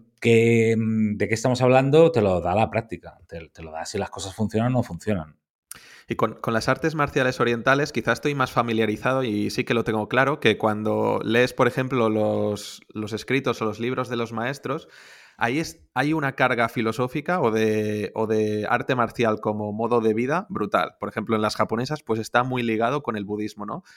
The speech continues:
Speaker 2: ¿Pasa algo parecido con la esgrima histórica europea? ¿Hay filosofía también en los tratados o, o qué pasa ahí?
Speaker 1: Hay sobre todo filosofía.
Speaker 2: Sobre todo.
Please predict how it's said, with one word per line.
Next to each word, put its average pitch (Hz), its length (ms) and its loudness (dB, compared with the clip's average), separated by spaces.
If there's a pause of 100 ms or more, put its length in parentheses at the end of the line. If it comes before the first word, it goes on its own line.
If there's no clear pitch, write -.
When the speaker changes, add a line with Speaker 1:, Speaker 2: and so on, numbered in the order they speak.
(260)
Speaker 2:
¿Pasa 147 400 2
algo 113 260 2
parecido 110 480 2
con 104 380 -6
la 104 100 -2
esgrima 104 320 -4
histórica 104 400 -4
europea? 104 520 -2
¿Hay 110 140 2
filosofía 113 500 -2
también 104 260 -4
en 104 40 -4
los 104 120 -4
tratados 151 480 -2
o, 107 220 2
o - 160 -4
qué 117 80 -8
pasa 104 260 -4
ahí? 98 120 -6 (480)
Speaker 1:
Hay 139 120 -4
sobre 131 260 -2
todo 120 200 0
filosofía. 92 500 -12
Speaker 2:
Sobre 104 240 -2
todo. 101 120 -4